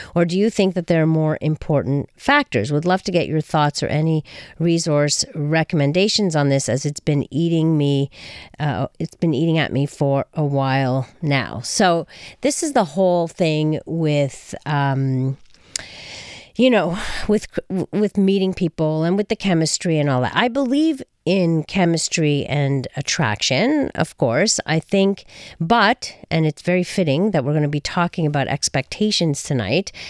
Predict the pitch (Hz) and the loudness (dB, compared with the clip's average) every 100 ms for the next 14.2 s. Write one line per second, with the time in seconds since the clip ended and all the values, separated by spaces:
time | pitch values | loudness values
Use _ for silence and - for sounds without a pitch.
0 | - - - _ - 294 - 294 254 233 | -16 -18 -20 _ 0 0 2 4 4 2
1 | - - 202 - - 214 214 202 156 180 | -2 0 -2 -2 0 2 4 2 2 2
2 | 170 170 165 - - 240 247 247 214 214 | 4 2 2 -2 0 2 4 4 4 4
3 | 208 208 175 - 220 214 196 196 190 175 | 4 4 2 2 0 2 2 2 4 4
4 | 180 180 175 170 - - 165 170 180 190 | 2 2 2 2 0 0 2 4 4 0
5 | - 185 165 165 170 170 175 196 214 202 | 0 0 2 2 2 0 -2 0 0 0
6 | - - 202 151 196 139 - 143 - 170 | -2 -2 0 2 2 0 -2 -4 -2 0
7 | 175 156 151 143 143 147 139 139 135 123 | 0 0 2 2 2 2 0 0 0 0
8 | 160 233 220 190 - - - - 156 147 | 2 2 2 0 -6 -18 -16 -4 -2 -2
9 | - 147 135 127 - 247 254 180 - 151 | -2 -2 -2 -4 -2 0 2 0 0 0
10 | 139 135 143 - - - - 170 156 143 | 0 0 -2 -6 -18 -16 -4 0 0 0
11 | 196 190 185 208 185 196 254 - 277 240 | 0 0 0 0 0 0 0 0 -2 -2
12 | - 190 180 175 - - - 170 160 - | 0 2 4 2 -4 -16 -4 -2 -2 0
13 | 208 185 143 131 143 156 - 147 143 135 | 2 4 2 0 0 -2 0 2 0 -2
14 | - - | -10 -20